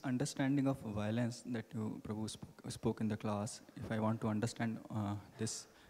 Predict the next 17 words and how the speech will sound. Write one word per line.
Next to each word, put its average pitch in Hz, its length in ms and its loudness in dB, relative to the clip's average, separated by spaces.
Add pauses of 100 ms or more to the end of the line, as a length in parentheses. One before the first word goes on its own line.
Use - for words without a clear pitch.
if - 100 0
I 123 40 4
want, 123 180 4
if 123 160 4
I 120 140 4
want 117 240 4
to 123 80 4
judge 127 280 6 (240)
this 117 300 4
on 110 220 -2
the - 60 -2
practical 120 420 4
level, 110 340 4 (760)
uh, 107 220 0 (200)
th-, - 140 -8 (180)
just, 117 320 -2
uh, 110 200 -2